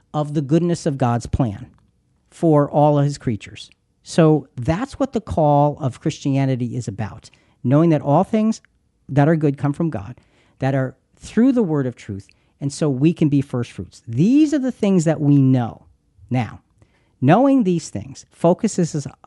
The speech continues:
focuses us on attaining and maintaining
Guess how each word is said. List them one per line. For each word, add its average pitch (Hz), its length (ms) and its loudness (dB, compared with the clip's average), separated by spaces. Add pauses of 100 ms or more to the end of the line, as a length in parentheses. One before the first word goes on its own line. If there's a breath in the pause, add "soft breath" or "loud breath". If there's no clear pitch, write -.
focuses 175 640 -2
us 131 220 -6
on 131 140 -6
attaining 226 680 -2
and 135 240 2
maintaining 151 840 0